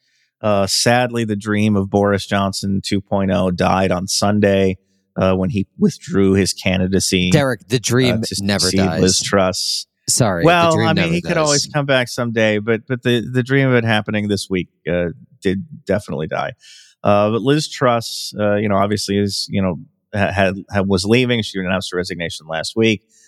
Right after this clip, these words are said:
Speaker 1: Uh, there was a mini race, uh, to see who would succeed her within the Conservative Party. Um, the process was, uh, candidates who wanted to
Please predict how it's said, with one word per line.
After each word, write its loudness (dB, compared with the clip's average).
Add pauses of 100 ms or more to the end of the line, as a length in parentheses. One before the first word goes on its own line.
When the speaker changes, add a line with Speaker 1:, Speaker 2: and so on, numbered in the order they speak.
(140)
Speaker 1:
Uh, 2
there 0
was 0
a 2
mini 2
race, -2 (100)
uh, 2
to -2
see 0
who 2
would 0
succeed -2
her 4
within 0
the 0
Conservative -6
Party. 0 (520)
Um, 2
the -2
process -2
was, -2
uh, 2 (200)
candidates 0
who 0
wanted 2
to -2